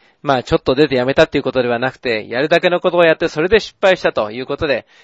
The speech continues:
まあ、本格的な失敗というふうに申し上げたわけでありますけども、えー、この、お-、大きな、まあ、事件、えー、非常に大きな波紋を投げかけるんではないかなというふうに思うんですね。まず第一にですね、その、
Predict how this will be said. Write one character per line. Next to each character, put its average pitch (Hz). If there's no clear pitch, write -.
ま 123
あ、 -
本 131
格 131
的 143
な 139
失 -
敗 147
と -
い -
う 117
ふ -
う 123
に 120
申 123
し 127
上 143
げ 131
た 120
わ 117
け 120
で 113
あ 113
り 123
ま 139
す -
け -
ど 117
も、 120
え 127
ー、 117
こ -
の、 156
お-、 139
大 147
き 139
な、 120
ま 127
あ、 123
事 120
件、 117
え 123
ー、 120
非 123
常 165
に 185
大 208
き 190
な 147
波 127
紋 143
を 147
投 131
げ 143
か 147
け 151
る 139
ん 139
で 127
は 127
な 143
い 135
か 143
な 156
と 147
い 131
う 123
ふ 123
う -
に 120
思 117
う 113
ん 110
で 104
す -
ね。 127
ま 185
ず 151
第 208
一 156
に 135
で 110
す -
ね、 113
そ 131
の、 131